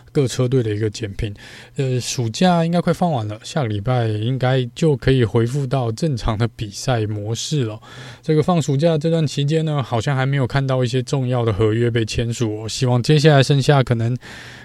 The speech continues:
一个礼拜放假的时间呢，我们来看看能不能有更多奇奇怪怪的 <laughs> 合约来跳出来哦。因为我觉得这个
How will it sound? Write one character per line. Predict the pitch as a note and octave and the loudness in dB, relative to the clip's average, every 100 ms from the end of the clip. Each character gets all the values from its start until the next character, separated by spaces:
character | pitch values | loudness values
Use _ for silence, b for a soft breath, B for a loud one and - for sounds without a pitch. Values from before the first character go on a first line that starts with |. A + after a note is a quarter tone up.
| B | B
一 | E3 | 2
个 | E3+ E3+ | 4 4
礼 | C#3 | 4
拜 | B2+ D3 B2+ | 2 2 4
放 | C#3 | 2
假 | A#2+ B2+ | 2 2
的 | A2+ | 0
时 | - A2 | -2 -4
间 | A2 A2+ | -2 -2
呢， | G#2+ | -4
我 | G2+ | -4
们 | G#2 G2+ | -4 -4
来 | G#2 | -4
看 | A2+ G#2 | -4 -2
看 | A2 G#2 | -2 -2
能 | G2+ | -4
不 | G#2+ | -2
能 | G#2+ G#2 | -2 -2
有 | G#2 G2+ G2 - b b b b b b _ | -2 -2 -6 -14 b b b b b b _
更 | - - A#2 | 0 2 2
多 | A2+ A2 A2+ | 2 2 0
奇 | - - | -2 -2
奇 | F#2+ G#2+ | 0 2
怪 | A#2 A2 | 4 6
怪 | G#2+ | 4
的 | G#2 A#2 - - - E3 - | 2 -4 -10 4 8 8 6
<laughs> | E3 - - - - | 4 0 -8 -12 0
合 | C3+ B2+ | 4 6
约 | C#3+ D3 D3+ | 8 8 8
来 | B2 A2 | 6 6
跳 | A2+ C#3+ B2 | 8 8 6
出 | C3+ | 4
来 | B2 G#2 | 4 0
哦。 | A2+ | -2
因 | |
为 | D3+ | 0
我 | F3+ | 4
觉 | C#3+ C3 | 4 6
得 | D3+ D3 | 4 4
这 | E3 | 2
个 | D#3+ C#3+ | 2 0